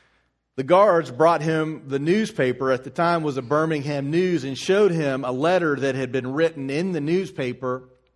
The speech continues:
by pastors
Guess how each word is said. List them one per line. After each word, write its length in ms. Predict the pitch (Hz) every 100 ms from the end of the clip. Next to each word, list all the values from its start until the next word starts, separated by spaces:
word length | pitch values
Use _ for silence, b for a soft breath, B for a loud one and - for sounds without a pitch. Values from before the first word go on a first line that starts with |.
| _ _ _ _ _ _ _ _ _ _
by 720 | 110 160 196 139 123 127 160 - _ _ _ _ _ _ -
pastors 1040 | 139 156 165 175 170 170 170 - -